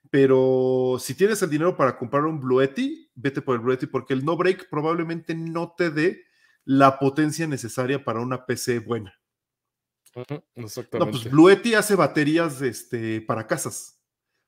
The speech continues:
Speaker 1: O sea, así
Speaker 2: Ujú,
Speaker 1: de que
Speaker 2: ya sé.
Speaker 1: se va la luz y tienes la batería que te alimenta toda la casa. Por ahí en, en C S tenían un desarrollo con, con baterías de sodio, que son más baratas que el litio.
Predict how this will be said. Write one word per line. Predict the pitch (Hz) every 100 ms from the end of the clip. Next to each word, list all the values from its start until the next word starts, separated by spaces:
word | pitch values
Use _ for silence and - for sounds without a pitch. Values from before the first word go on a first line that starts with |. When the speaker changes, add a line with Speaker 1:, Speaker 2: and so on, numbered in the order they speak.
| _
Speaker 1:
O | 123
sea, | 127
así | 120
Speaker 2:
Ujú, | 165
Speaker 1:
de | 165
que | 135 123
Speaker 2:
ya | 135
sé. | 120 156
Speaker 1:
se | 135
va | 135
la | 196
luz | 190 214 311 330 - -
y | - 139 139
tienes | 151 175 147
la |
batería | 123 127 151
que | 170
te | - 131 120 -
alimenta | 127 127 127 147 151 -
toda | 151 143
la | 120 -
casa. | 135 - - _ _ _ _ _ _
Por | 139
ahí | 147 185 185
en, | 160 143
en | 135 131
C | - 160 160
S | 190
tenían | 151 143 147
un | 151
desarrollo | 147 127 117 127 143 139
con, | 117 113 107 107 107 107 113 _
con | - 120
baterías | 117 123 131 131
de | 131
sodio, | - 135 117 107 _ _ _ _ _
que | 117
son | 131
más | 135 120
baratas | 127 123 127 -
que | 123
el | 113
litio. | 135 165 220